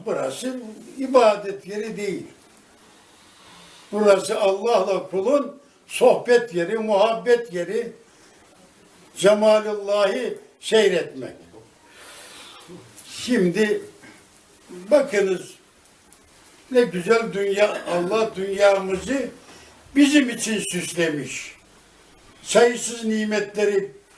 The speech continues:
sizin için verdi. Ama et dünya mezraatel ahire,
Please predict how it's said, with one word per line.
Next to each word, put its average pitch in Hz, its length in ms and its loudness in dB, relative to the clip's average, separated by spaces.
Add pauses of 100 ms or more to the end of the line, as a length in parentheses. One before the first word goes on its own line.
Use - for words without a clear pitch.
(120)
sizin 196 420 -4
için 156 400 -6
verdi. 98 420 -10 (2250)
Ama 226 320 4
et 226 360 -4
dünya 233 560 4
mezraatel 202 1160 0
ahire, 185 580 -2